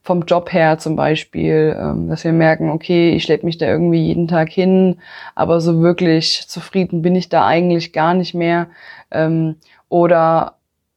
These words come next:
irgendwelche Streitereien, vielleicht auch mit in, in Freundschaften et cetera pp. Also wir umgeben uns mit Situationen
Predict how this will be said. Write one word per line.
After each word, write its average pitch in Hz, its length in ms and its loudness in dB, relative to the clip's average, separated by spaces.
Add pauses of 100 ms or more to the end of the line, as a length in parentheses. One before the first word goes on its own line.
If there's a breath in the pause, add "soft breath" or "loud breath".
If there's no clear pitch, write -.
(680)
irgendwelche 175 400 2
Streitereien, 170 720 0
vielleicht 165 380 0
auch 160 140 0
mit 170 280 -2
in, 170 320 -6
in 175 140 -4
Freundschaften 180 800 -2
et 165 100 -8
cetera 160 340 -2
pp. 160 460 -4
Also 160 240 0 (420 loud breath)
wir 170 520 0 (1040)
umgeben 208 480 0
uns - 600 -2 (1400)
mit 165 180 -6
Situationen 190 1040 0